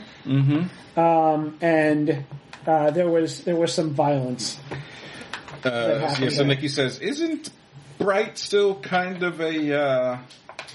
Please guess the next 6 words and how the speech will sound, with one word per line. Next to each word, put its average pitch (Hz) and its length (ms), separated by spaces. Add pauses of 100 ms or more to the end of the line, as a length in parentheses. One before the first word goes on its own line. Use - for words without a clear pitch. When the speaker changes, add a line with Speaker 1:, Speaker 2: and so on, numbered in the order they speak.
(580)
Speaker 1:
hotbed 170 720
of 117 160
fighting?" 208 680 (1080)
Speaker 2:
Uh, 254 280
well, 262 460 (680)
uh, 202 500